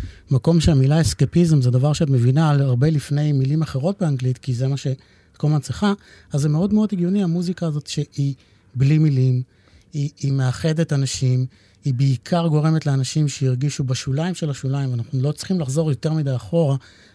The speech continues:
אנשים שבעצם מוזיקת הקלאב שאנחנו מכירים, זה מוזיקה שהתחילה מגייז, אין פה בכלל, אין פה בכלל ויכוח, כאילו, גם בעולם וגם פה. זאת אומרת, זה אנשים שהיו צריכים להיות בארון ולהסוות את עצמם במהלך חלק מאוד גדול מהחיים שלהם,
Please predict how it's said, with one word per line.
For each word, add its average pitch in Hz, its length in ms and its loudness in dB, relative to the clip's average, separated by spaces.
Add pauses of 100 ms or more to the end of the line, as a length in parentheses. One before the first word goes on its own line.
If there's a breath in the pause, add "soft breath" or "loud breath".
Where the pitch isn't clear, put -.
אנשים 143 320 0
שבעצם 147 440 0
מוזיקת 190 400 2
הקלאב 165 540 -2
שאנחנו 131 300 -4
מכירים, 156 340 0 (300 loud breath)
זה 135 100 2
מוזיקה 208 320 4
שהתחילה 208 360 -2
מגייז, 147 520 0
אין 196 140 4
פה 247 100 2
בכלל, 208 480 4 (1120 soft breath)
אין 233 180 4
פה 277 100 4
בכלל 226 340 4
ויכוח, 156 760 0
כאילו, 160 260 -2
גם 180 260 2
בעולם 190 380 2
וגם 170 320 -4 (100)
פה. 190 260 0
זאת - 100 -10
אומרת, 143 180 0
זה 147 60 0
אנשים 196 400 0 (300 loud breath)
שהיו - 160 -4
צריכים - 260 -4
להיות 170 300 0
בארון 160 460 0
ולהסוות 147 460 -4
את 196 100 -4
עצמם 160 280 -4
במהלך 135 360 -4 (480 soft breath)
חלק 202 320 -2
מאוד 170 180 0
גדול 170 240 0
מהחיים 160 380 -2
שלהם, 240 300 -4